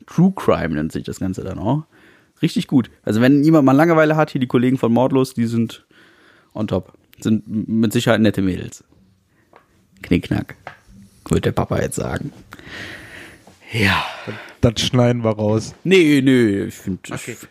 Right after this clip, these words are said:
Speaker 2: Aber jetzt zurück zum Thema. Wo sind wir da jetzt eigentlich? Wie, wie,
Speaker 1: Haben wir ein Thema?
Speaker 2: Ja, ja, warte, warte, warte. Du hast irgendwas. Ich weiß grad auch nicht mehr.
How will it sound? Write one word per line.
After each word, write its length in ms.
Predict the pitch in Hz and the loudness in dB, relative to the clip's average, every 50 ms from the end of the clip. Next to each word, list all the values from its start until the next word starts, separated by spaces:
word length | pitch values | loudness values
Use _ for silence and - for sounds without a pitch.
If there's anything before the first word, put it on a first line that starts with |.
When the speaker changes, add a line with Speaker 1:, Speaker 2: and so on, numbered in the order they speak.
| _ - - - - - - _ - - | _ -20 -20 -20 -20 -20 -20 _ -8 0
Speaker 2:
Aber 120 | 131 151 | 2 2
jetzt 400 | 160 170 170 - - - 143 123 | 2 2 0 -6 -12 -12 -14 -14
zurück 260 | - - 147 180 180 | -6 -2 -2 -2 -2
zum 120 | - 147 131 | -2 -8 -4
Thema. 360 | - 175 214 202 143 123 117 | -2 0 0 0 0 0 0
Wo 160 | 120 123 120 | -2 -4 -4
sind 140 | 131 143 147 | -4 -4 -4
wir 80 | 135 127 | -4 -2
da 80 | 127 | -4
jetzt 140 | 127 - - | -4 -6 -8
eigentlich? 240 | 131 131 123 - - - 135 | -10 -12 -12 -12 -18 -16 -6
Wie, 240 | 127 139 147 135 - - | -4 -2 -2 -2 -4 -6
wie, 400 | - 123 127 123 123 123 127 117 - | -8 -4 -2 0 2 2 2 0 0
Speaker 1:
Haben 140 | - - 127 | -2 0 2
wir 40 | 131 | 2
ein 40 | 123 | 2
Thema? 320 | - 143 147 147 156 170 - - 147 - - | 2 0 0 0 -2 -4 -8 -14 -18 -16 -8
Speaker 2:
Ja, 200 | - 123 131 170 | 0 2 4 4
ja, 200 | 214 220 160 135 | 4 4 2 2
warte, 320 | 135 147 135 - 120 110 104 | 0 -2 -2 -2 -8 -6 -4
warte, 240 | 127 127 - 123 120 | -4 -4 -4 -2 -2
warte. 160 | 117 110 - | -2 -2 0
Du 100 | 127 123 | 2 2
hast 140 | 131 139 139 | 2 2 0
irgendwas. 380 | 131 139 156 165 160 160 151 - _ _ _ _ _ _ _ _ _ _ _ _ _ _ _ _ _ _ _ _ _ _ _ _ _ _ _ _ | 2 2 2 4 4 2 0 0 _ _ _ _ _ _ _ _ _ _ _ _ _ _ _ _ _ _ _ _ _ _ _ _ _ _ _ _
Ich 140 | - - | -14 -8
weiß 200 | - 123 127 - | -6 -6 -6 -6
grad 140 | - 143 - | -8 -10 -8
auch 100 | 131 131 | -6 -6
nicht 100 | 120 117 | -6 -4
mehr. 220 | 113 113 110 104 | -6 -6 -8 -8